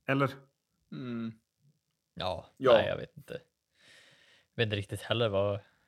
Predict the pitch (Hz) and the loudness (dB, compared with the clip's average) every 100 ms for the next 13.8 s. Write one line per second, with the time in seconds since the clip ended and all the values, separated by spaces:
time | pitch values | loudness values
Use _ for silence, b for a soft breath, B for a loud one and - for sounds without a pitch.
0 | _ _ _ - 208 _ - - - 110 | _ _ _ -20 -20 _ -18 -12 -8 -4
1 | 107 98 101 104 107 98 101 101 101 - | -4 -4 -6 -6 -8 -6 -6 -6 -8 -10
2 | 107 - - _ _ - 113 107 101 98 | -12 -14 -20 _ _ -8 -4 -2 -4 -6
3 | - 101 92 - - _ _ _ _ _ | -2 0 0 -6 -18 _ _ _ _ _
4 | _ _ _ _ _ _ _ 113 104 101 | _ _ _ _ _ _ _ -8 -6 0
5 | 127 156 156 170 165 165 160 170 170 175 | 4 6 6 4 4 0 2 2 4 2
6 | 147 233 269 104 107 113 147 160 165 156 | 0 0 0 2 2 2 0 0 0 2
7 | 160 160 185 226 - 113 113 107 107 107 | 0 0 -2 -2 -4 -4 0 0 0 -2
8 | 104 107 - 117 - - - 135 107 113 | 0 -2 -4 -10 -10 -20 -8 -4 0 4
9 | 123 120 113 - 139 135 139 - - - | 4 4 0 -2 0 0 -2 -6 -16 -6
10 | 127 151 123 110 - _ _ _ _ _ | -4 -4 -4 -8 -12 _ _ _ _ _
11 | _ 127 131 135 117 113 107 104 95 117 | _ -2 4 4 4 0 0 -2 -2 -4
12 | 104 104 113 104 104 107 123 101 92 - | -2 0 -2 -2 -6 -4 0 0 -2 -6
13 | - - 101 101 98 107 104 | -14 -6 -4 -4 -4 -4 -2